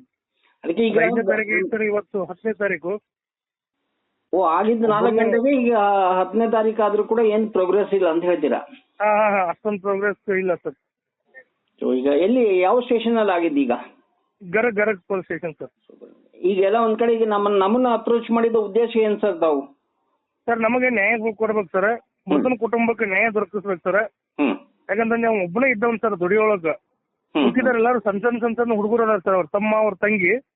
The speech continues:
Speaker 1: ಓಕೆ.
Speaker 2: ತಂದೆ ತಾಯಿ ಸರ್. ತಾಯಿನೂ ಪಾಪ ಅಷ್ಟೊಂದು ಸದೃಢವಾಗಿಲ್ಲ ಸರ್, ಅವರು ಅನಾರೋಗ್ಯದಿಂದ ಅದಾರ್ರಿ.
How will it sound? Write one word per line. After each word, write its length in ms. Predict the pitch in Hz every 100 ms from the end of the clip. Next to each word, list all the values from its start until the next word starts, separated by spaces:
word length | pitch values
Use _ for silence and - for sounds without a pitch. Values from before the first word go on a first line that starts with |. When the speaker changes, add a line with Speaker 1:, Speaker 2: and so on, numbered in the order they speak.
| _ 131
Speaker 1:
ಓಕೆ. 240 | 127 -
Speaker 2:
ತಂದೆ 220 | 220 240
ತಾಯಿ 280 | 202 220 214
ಸರ್. 240 | 196 220
ತಾಯಿನೂ 440 | 185 208 233 233 220
ಪಾಪ 280 | 220 214 240 202 _ _ -
ಅಷ್ಟೊಂದು 380 | 196 240 233 233 233 226 214
ಸದೃಢವಾಗಿಲ್ಲ 680 | 196 214 202 240 233 208 220
ಸರ್, 160 | 226 202
ಅವರು 220 | 190 220
ಅನಾರೋಗ್ಯದಿಂದ 580 | 202 220 220 208 220 214
ಅದಾರ್ರಿ. 460 | 196 165 160 233